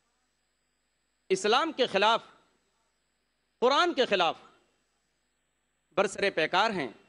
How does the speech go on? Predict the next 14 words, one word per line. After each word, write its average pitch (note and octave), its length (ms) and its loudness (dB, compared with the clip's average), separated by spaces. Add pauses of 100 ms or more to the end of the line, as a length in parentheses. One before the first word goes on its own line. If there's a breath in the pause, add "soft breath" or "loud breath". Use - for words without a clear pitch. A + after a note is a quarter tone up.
(840)
और A3 220 2
दिन A#3+ 220 0
रात D4 260 2 (580)
इस्लाम C#4 380 0
के C4+ 120 0
मुताल्लिक़ A#3 560 0 (1040)
गलत G#3 280 0
फहमियाँ G#3 460 -2 (760)
और F3+ 220 2
शुकूक A#3 420 -2
व A#3+ 80 2
शुबहात G#3 400 0
फैलाने G3 380 2
में E3+ 200 -2